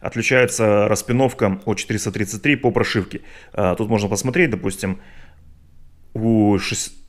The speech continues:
у восемьсот шестьдесят восемь сначала питание, потом свим,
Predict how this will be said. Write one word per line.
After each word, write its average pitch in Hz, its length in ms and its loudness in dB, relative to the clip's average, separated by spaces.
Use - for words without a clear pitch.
у 123 200 4
восемьсот 107 380 -2
шестьдесят 110 220 0
восемь 107 340 2
сначала 104 340 0
питание, 156 560 2
потом 107 500 0
свим, 180 560 0